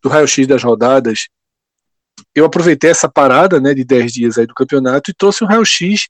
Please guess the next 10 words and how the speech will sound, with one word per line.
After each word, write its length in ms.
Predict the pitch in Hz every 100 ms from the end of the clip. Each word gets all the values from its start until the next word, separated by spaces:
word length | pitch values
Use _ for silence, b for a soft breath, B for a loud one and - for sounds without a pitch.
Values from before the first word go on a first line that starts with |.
| _ _ _ _
da 160 | 160 190
tabela, 560 | 277 226 143 117 107 - _ _ _ _ _
né, 160 | 120 139
do-, 180 | 151
dos 140 | 131 139
últimos 400 | 190 190 170 139
onze 240 | 175 180
jogos. 540 | 139 120 110 - - - _ _ _ _
Nesse 240 | 294 311
raio-x, 760 | 294 247 - - 185 233 170